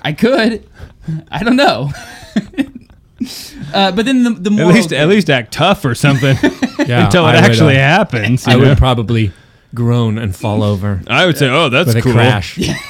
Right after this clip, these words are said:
Speaker 3: <laughs> Oh.
Speaker 1: And then there's the, the, the, the moral good,
Speaker 3: Right.
Speaker 1: uh, which is also considered, you know, the spiritual good as well.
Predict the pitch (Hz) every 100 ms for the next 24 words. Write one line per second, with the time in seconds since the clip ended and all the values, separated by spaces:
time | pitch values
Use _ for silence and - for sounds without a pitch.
0 | - - - - 151 _ _ _ - 185
1 | 175 110 95 - - _ - - - -
2 | - - - - _ _ _ - - -
3 | - - - - - 139 - - 220 -
4 | - 170 139 - - - 175 196 208 202
5 | 170 160 156 185 180 156 170 151 135 120
6 | 104 82 151 - _ _ 143 117 - -
7 | 127 127 120 143 143 135 131 135 - -
8 | 135 127 127 120 123 123 120 - 131 120
9 | 127 120 123 117 117 117 113 113